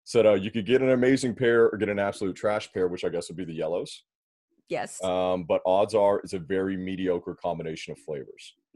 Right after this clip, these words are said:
Speaker 2: <laughs> I like that. That one's good, Taylor.
Speaker 1: That is
Speaker 2: That was
Speaker 1: Nebraska.
Speaker 2: good.
Speaker 1: That's
Speaker 2: That
Speaker 1: not
Speaker 2: was
Speaker 1: bad.
Speaker 2: good. That was
Speaker 1: Uh,
Speaker 2: good.
Speaker 1: we had, uh, somebody named Reba Set one oh one said the Buckeyes would be Buckeyes. Yes.
Speaker 2: Again, lazy.
Speaker 1: <laughs> Buckeyes are poisonous.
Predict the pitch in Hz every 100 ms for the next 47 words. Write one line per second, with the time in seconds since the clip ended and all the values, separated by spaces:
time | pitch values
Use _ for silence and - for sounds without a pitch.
0 | - - 311 622 571 311 240 370 - 220
1 | 294 - 453 - 571 - 415 247 226 262
2 | 220 240 269 233 226 226 247 _ _ -
3 | 151 151 123 107 107 392 339 90 208 190
4 | - - - 233 - 240 208 196 190 240
5 | - - 214 196 117 117 107 175 202 _
6 | 95 120 127 113 107 98 - 131 123 117
7 | 107 101 120 123 120 - 123 117 113 110
8 | 113 117 - 92 90 117 123 127 117 107
9 | 90 92 85 107 - 131 156 - - _
10 | _ _ _ _ _ 160 - - 202 185
11 | 180 156 156 - - 160 170 202 220 262
12 | 285 - _ - - - 679 523 571 539
13 | 539 - 165 - 240 - 147 - _ _
14 | _ - - - 170 370 240 131 101 -
15 | - 139 107 98 - -